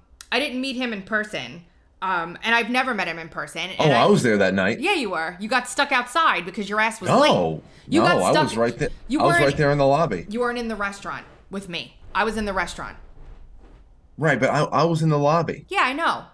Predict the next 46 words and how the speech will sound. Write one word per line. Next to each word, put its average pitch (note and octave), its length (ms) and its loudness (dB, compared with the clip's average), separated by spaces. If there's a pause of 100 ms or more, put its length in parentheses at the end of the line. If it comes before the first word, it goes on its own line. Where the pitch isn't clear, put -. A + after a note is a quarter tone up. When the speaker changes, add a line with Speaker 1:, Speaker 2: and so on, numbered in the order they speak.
Speaker 1:
But B3 100 2
Speaker 2:
And B3 80 4
Speaker 1:
I D4 60 4
Speaker 2:
we - 40 2
Speaker 1:
was C4+ 80 4
Speaker 2:
were C4+ 60 4
Speaker 1:
in - 60 -4
the C4 80 -2
Speaker 2:
having C3+ 180 2
Speaker 1:
restaurant. A#2 100 -2
Speaker 2:
drinks, B2+ 380 -2 (440)
and A#2 100 -2
he B2+ 60 4
walked B2 260 2
right B2 200 4
past C3+ 320 0
us. - 260 -8 (680)
Speaker 1:
I F#3+ 80 -12
know, A#3 180 -4
but G3+ 140 -10
we A#3+ 80 -10
were C4+ 80 -6
there A#3+ 160 -6
together, G#3+ 520 -8 (240)
and F#3+ 120 -8
I G#3 80 -2
was A3+ 140 -6
in A3 60 -8
the G3+ 80 -8
restaurant, G3 500 -8
and F3 100 -10
I F3+ 80 -6
kept - 260 -12
on G3 100 -6
texting G#3 460 -12
you F3+ 140 -6
to F3+ 100 -16
come F3 460 -2
because F#3 260 -12
he F#3 120 -8
was F3 180 -12
upstairs F3+ 440 -10
eating F3 220 -10
dinner, F3+ 420 -8
and F#3 140 -8
then F#3+ 300 -8